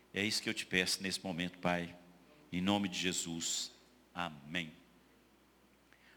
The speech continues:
Nós estamos falando sobre louvor, e é interessante, né, porque, é, quando a gente fala de louvor, né, é, o pastor Deraldo domingo trouxe uma palavra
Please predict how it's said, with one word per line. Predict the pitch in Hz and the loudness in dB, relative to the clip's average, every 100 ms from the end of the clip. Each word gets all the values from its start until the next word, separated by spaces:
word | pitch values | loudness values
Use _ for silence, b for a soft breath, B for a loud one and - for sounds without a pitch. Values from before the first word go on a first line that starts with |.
| - | -2
Nós | 117 | -2
estamos | 143 151 | -2 2
falando | 139 131 | 2 2
sobre | 131 123 127 | -2 -4 0
louvor, | 135 92 87 98 98 - - - - B B B B B | 0 0 0 0 0 -8 -16 -18 -18 B B B B B
e | 95 | 6
é | 147 | 6
interessante, | 190 - 190 - - 147 147 - | 8 2 2 2 2 0 0 -2
né, | 120 | -2
porque, | 143 - 160 - 110 B B B | -2 0 0 -2 -14 B B B
é, | - 117 107 101 90 87 | 0 2 4 2 0 -2
quando | - 196 | -2 -2
a | 180 | 0
gente | 151 135 | -2 0
fala | 127 117 | 2 2
de | 92 90 | 0 -4
louvor, | 95 80 85 131 95 | -4 -6 -4 -2 0
né, | 95 131 98 - B B B | -2 -2 -4 -10 B B B
é, | 87 90 90 76 67 - | -2 0 0 -2 -8 -10
o | |
pastor | 98 - 139 | -8 -4 -2
Deraldo | 120 123 127 | 2 2 0
domingo | 104 110 135 | -4 -4 -4
trouxe | 143 147 | -4 -4
uma | 151 | -6
palavra | - 90 101 107 - | -2 0 2 -2 -6